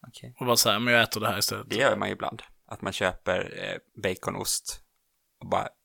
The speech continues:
Speaker 1: suger i sig genom tuben. Ifall man, eh, ska ha lunchmat när
Speaker 2: Gör
Speaker 1: man
Speaker 2: man
Speaker 1: är i
Speaker 2: det
Speaker 1: skogen.
Speaker 2: ibland?
Speaker 1: När man är i skogen.
Speaker 2: Ja, ja. Och då är det liksom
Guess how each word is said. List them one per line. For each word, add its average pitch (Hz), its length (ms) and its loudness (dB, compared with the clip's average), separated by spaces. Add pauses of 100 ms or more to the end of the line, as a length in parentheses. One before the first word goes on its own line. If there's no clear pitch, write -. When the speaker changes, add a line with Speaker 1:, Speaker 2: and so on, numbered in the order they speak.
(260)
Speaker 1:
suger 92 320 -2
i 98 80 -4
sig 95 120 -4
genom 90 160 -4
tuben. 98 320 -4 (580)
Ifall - 180 0
man, 90 160 -2 (580)
eh, - 240 -8
ska - 180 -2
ha 90 140 2
lunchmat - 640 -2
när - 60 -6
Speaker 2:
Gör - 60 -6
Speaker 1:
man 139 100 4
Speaker 2:
man 135 80 6
Speaker 1:
är - 20 6
i 139 40 6
Speaker 2:
det 131 60 6
Speaker 1:
skogen. 123 200 8
Speaker 2:
ibland? 117 180 2 (160)
Speaker 1:
När 110 100 4
man 98 80 4
är 98 40 4
i 101 40 0
skogen. 107 340 -4 (180)
Speaker 2:
Ja, 156 140 8
ja. 127 160 2 (340)
Och 156 80 0
då 208 160 10
är 202 80 8
det 196 80 0
liksom 160 300 -4